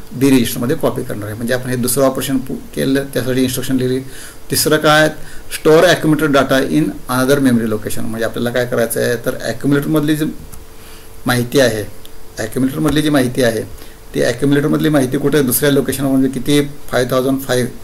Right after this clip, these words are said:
या मेमरी लोकेशनला आपल्याला काय करायची, save करायची.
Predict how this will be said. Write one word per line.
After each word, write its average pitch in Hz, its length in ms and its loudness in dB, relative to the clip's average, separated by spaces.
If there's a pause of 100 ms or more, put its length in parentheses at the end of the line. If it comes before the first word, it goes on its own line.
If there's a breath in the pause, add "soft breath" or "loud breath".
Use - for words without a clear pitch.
(320 loud breath)
या 123 60 2
मेमरी 127 280 4
लोकेशनला 127 440 0
आपल्याला 123 220 0
काय 120 160 0
करायची, 120 340 -2 (520 loud breath)
save 165 220 4
करायची. 113 340 0